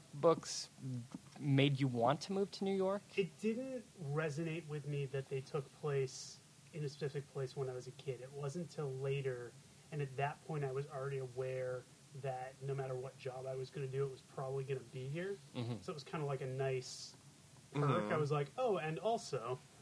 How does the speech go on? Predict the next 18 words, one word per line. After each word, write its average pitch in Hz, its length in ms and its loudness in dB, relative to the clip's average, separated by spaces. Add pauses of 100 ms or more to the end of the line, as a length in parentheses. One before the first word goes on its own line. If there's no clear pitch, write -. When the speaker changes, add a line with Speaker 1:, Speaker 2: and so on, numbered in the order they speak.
(220)
Speaker 2:
this 131 80 -2
is 120 80 4
Speaker 1:
Right. 113 120 2
Speaker 2:
where 143 120 4
the 143 60 2
Marvel 147 300 4
Universe 143 480 2
is." 117 300 -10 (320)
Um, 143 380 4
but 170 80 0
as 151 80 0
a 151 40 -2
kid, 277 280 -2
it 196 60 6
was 131 120 0
just, - 280 -6
it - 140 -8
was, - 200 -18